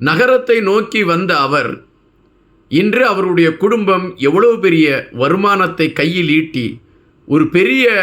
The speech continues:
அதாவது உலகத்திலே இருக்கக்கூடிய பணக்காரர்களுக்கு இணையாக இருக்கிறார்கள்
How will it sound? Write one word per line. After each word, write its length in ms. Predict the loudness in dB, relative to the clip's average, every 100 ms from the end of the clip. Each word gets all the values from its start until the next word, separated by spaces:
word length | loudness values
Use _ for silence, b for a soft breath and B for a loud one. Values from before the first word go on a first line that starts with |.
| -4 -12 _ _
அதாவது 320 | -4 0 0 2
உலகத்திலே 520 | 0 2 -2 -2 0
இருக்கக்கூடிய 580 | 2 2 -2 0 0 0 0
பணக்காரர்களுக்கு 920 | -2 -2 -2 -2 0 0 0 -2 -4 -2
இணையாக 440 | 0 0 0 0 0
இருக்கிறார்கள் 720 | 0 0 0 -2 0 0 -2